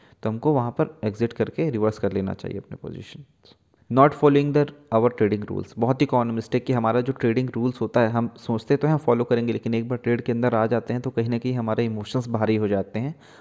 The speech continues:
और हम उस ट्रेडिंग रूल्स को फॉलो नहीं करते हैं और अपने सेल्फ डिसिप्लिन को भूल जाते हैं। कभी कभार ये हम प्लान करते हैं कि हम बहुत बड़े प्रॉफिट्स लेंगे अगर हमारे फेवर में आएगा, लेकिन जैसे ही प्रॉफिट मिलने लगते हैं तो कहीं ना कहीं एक डर आ जाता है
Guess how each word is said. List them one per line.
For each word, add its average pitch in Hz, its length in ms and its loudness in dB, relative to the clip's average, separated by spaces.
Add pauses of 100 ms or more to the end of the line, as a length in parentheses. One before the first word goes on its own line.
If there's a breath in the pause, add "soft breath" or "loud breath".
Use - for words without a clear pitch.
(100 loud breath)
और 113 140 2
हम 117 120 0
उस 113 160 -4
ट्रेडिंग 120 360 0 (460 loud breath)
रूल्स 117 180 2
को 143 80 0
फॉलो 113 320 2
नहीं 107 120 0
करते 101 260 0
हैं 110 80 0
और 117 80 -4
अपने 110 260 -4
सेल्फ - 400 -4
डिसिप्लिन 107 480 -4
को 107 140 0
भूल 95 260 -2
जाते 95 320 -8
हैं। 107 180 -12 (420 soft breath)
कभी 120 160 0
कभार 135 280 2
ये 135 100 0
हम 143 100 0
प्लान 131 320 -2
करते 127 260 -2
हैं 127 80 -2
कि 131 80 -2
हम 127 180 -2
बहुत 113 180 -2
बड़े 110 200 0
प्रॉफिट्स - 520 -4
लेंगे 110 200 -2
अगर 110 160 0
हमारे 107 260 -2
फेवर 104 300 0
में 104 140 -2
आएगा, 107 200 0
लेकिन 113 240 -2
जैसे 110 220 0
ही - 80 -2
प्रॉफिट - 380 -2
मिलने 113 240 -4
लगते 117 260 -4
हैं 117 60 -4
तो 117 60 -4
कहीं 113 200 -2
ना 117 60 -2
कहीं 123 200 0
एक 113 60 0
डर 113 200 6
आ 110 80 6
जाता 107 280 2
है 143 120 0